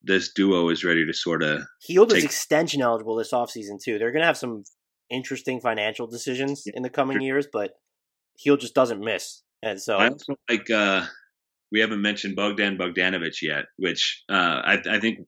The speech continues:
Speaker 1: those three together at the one through three is, um, hopefully that's, that's their starting, uh, one, two, and three all season next season. It, it's, it's, they just fit each other really well, and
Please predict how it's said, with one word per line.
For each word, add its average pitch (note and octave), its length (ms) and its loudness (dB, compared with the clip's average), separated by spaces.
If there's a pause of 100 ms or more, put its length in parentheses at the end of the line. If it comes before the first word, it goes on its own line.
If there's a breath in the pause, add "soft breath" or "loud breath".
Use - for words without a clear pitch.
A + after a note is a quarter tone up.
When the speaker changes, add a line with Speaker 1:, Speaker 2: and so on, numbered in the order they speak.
(160)
Speaker 1:
those G2+ 300 2
three G#2 220 0
together F#2+ 420 2
at F2 100 0
the E2 100 -6
one F2 200 -4
through E2+ 240 -2
three F2+ 320 4
is, D2+ 400 -4
um, D2+ 380 -2 (880)
hopefully F#2+ 440 4
that's, F2 460 0
that's F2 260 0
their E2+ 140 0
starting, F2 680 -2 (440)
uh, D#2 200 -2
one, F2 260 0
two, E2+ 180 -2
and D2+ 120 -4
three E2+ 260 4
all D2 160 0
season D2+ 400 -2
next D2+ 200 -4
season. B1+ 300 -4 (420)
It, F#2+ 200 4
it's, G2 240 0
it's, - 440 -2
they F#2 140 6
just F2+ 240 0
fit G#2+ 160 2
each G2 160 2
other F#2 160 0
really F2 240 2
well, F2 420 2
and D#2 180 -4